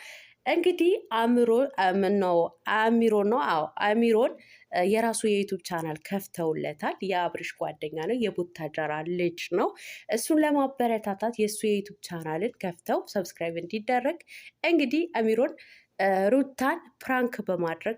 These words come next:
ጀምሮታል ማለት ነው። አዎ እብድ ሆኖ ሩታዬን በደንብ አድርጎ አደነጋግሯታል ማለት ነው። ጭራሽ እኮ የሶፋው ጫፍ ላይ ቁ-፣ ተኛ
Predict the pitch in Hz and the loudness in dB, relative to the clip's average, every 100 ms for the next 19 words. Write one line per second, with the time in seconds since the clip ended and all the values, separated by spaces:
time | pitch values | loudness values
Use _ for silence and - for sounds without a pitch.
0 | - - 277 254 220 185 185 185 170 151 | -8 -2 2 4 4 0 -4 -6 -4 -6
1 | 143 - - 196 _ - 254 220 - - | -6 -12 -20 -20 _ 2 2 0 -10 -20
2 | - _ 254 285 233 214 233 233 202 196 | -20 _ 2 4 2 2 -2 2 2 4
3 | 277 - _ _ - 208 220 220 208 214 | 0 -2 _ _ -2 2 2 0 -2 -2
4 | 233 190 196 208 208 180 180 175 285 - | -2 -4 -2 -2 -2 -4 -4 -4 -4 -4
5 | 208 214 - 214 196 180 170 - 170 175 | -6 -6 -2 0 0 -2 -2 0 -2 0
6 | 233 196 170 170 190 185 - - 185 190 | 0 0 0 -2 -2 -4 -4 -6 -6 -4
7 | 208 302 330 - - _ 220 247 262 254 | -4 -4 -6 -16 -18 _ 0 2 0 -2
8 | 254 247 247 - 214 247 240 214 214 190 | -2 -4 -6 -6 -2 0 0 0 -2 -8
9 | - - 277 277 | -8 -4 2 4